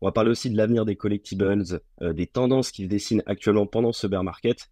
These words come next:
et puis de manière générale du futur de ce marché des N F T. Voilà un petit peu pour le sommaire. C'est un sujet passionnant. Et qui de mieux pour nous accompagner que quelqu'un qui analyse ce marché depuis plusieurs années maintenant,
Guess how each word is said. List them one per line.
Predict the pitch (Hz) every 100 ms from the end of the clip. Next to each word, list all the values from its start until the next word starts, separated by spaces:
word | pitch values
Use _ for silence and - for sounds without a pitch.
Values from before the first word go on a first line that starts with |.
| -
et |
puis | - 110
de | 95
manière | 101 104 95
générale | 98 101 104
du | 90
futur | - 123 - 113 104
de |
ce | 92 -
marché | 92 101 - 107
des |
N | 92 90
F | 85
T. | - 127 - _ - - _ -
Voilà | 101
un | 110
petit | 104
peu | 123
pour | 110 101
le | 98
sommaire. | - 95 98 -
C'est | - 90
un |
sujet | - 95
passionnant. | 95 120 110 113 104 135 _ _ _ -
Et | 101
qui | - 156
de | 135
mieux | 123 135
pour | 135 107
nous | 104
accompagner | 104 110 101 101 110
que | 120
quelqu'un | 95 95 92 110
qui | - 85 -
analyse | 113 117 110 120
ce | - 104
marché | 98 - 117
depuis | 104 - 107
plusieurs | - - 113 107 104
années | 107
maintenant, | 98 87 107 127